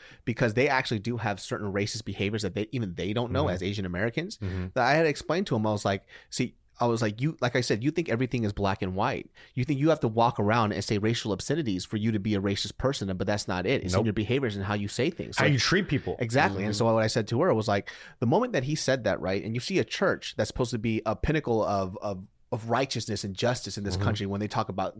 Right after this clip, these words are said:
Speaker 1: you know, the Christian religion. I grew up as a Christian my whole life.
Speaker 3: Mm.
Speaker 1: That's what our foundation is. But when you say something like kung flu, which is something that is a highly,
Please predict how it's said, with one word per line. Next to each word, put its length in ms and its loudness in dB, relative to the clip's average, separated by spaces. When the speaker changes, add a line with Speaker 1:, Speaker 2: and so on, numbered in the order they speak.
Speaker 1:
you 120 -2
know, 60 0
the 100 -4
Christian 360 -2
religion. 400 -2
I 100 0
grew 140 2
up 100 0
as 80 0
a 60 -4
Christian 260 -6
my 80 -4
whole 160 -2
life. 260 -2
Speaker 3:
Mm. 380 -2
Speaker 1:
That's 220 2
what 100 2
our 80 4
foundation 540 0
is. 280 -4
But 80 -2
when 140 2
you 120 4
say 200 2
something 320 -2
like 280 2
kung 220 0
flu, 300 4
which 180 2
is 80 -2
something 300 -2
that 180 2
is 240 2
a 60 4
highly, 420 0